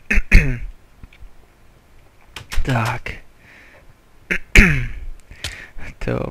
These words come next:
pak taky tamhle ta lokace, taková ty skleněný, nebo já nevím, jestli to je sklo koule.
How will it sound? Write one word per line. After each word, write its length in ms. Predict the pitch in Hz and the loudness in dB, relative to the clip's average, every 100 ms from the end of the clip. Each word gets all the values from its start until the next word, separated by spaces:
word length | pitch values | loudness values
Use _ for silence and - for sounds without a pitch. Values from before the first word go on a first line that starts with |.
| - | -8
pak 160 | 127 | -8
taky 220 | - - | -6 -8
tamhle 360 | 170 - 131 127 | -6 -4 -4 -4
ta 120 | 131 | -6
lokace, 440 | 127 - 123 - 127 | -6 -6 -8 -6 -6
taková 400 | 127 - 127 123 | -6 -2 0 -2
ty 200 | - 139 | -4 -8
skleněný, 800 | - - - 131 131 131 147 | -8 -8 -8 -6 -8 -8 -10
nebo 200 | 147 135 | -8 -6
já 100 | 143 | -6
nevím, 140 | 135 131 | -6 -8
jestli 120 | - | -8
to 80 | 135 | -6
je 60 | |
sklo 600 | 135 - - - - 135 | -6 -10 -16 -16 -10 -10
koule. 540 | 131 - 135 131 139 | -8 -8 -8 -6 -6